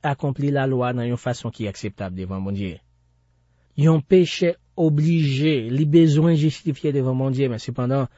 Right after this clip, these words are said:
li pa kapab bay tèt li jistifikasyon sa a. E se pou sa, Bondye te oblije bay pitit li an kòm manto jistifikasyon sila yo ki kwè nan li yo. Yo bay manto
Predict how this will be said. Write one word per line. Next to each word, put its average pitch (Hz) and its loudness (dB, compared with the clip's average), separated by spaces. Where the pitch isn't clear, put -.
li 143 2
pa 135 -2
kapab 127 -2
bay 123 0
tèt - -6
li 127 -2
jistifikasyon 117 -4
sa 110 -6
a. 92 -8
E 127 -2
se 143 -2
pou 139 -2
sa, 139 0
Bondye 139 2
te 135 0
oblije 127 0
bay 127 0
pitit 131 -4
li 117 -2
an 131 -2
kòm 131 2
manto 139 2
jistifikasyon 123 -4
sila 127 -2
yo 80 -12
ki 123 -6
kwè 107 -4
nan 98 -4
li 92 -6
yo. 65 -12
Yo 127 2
bay 120 2
manto 135 4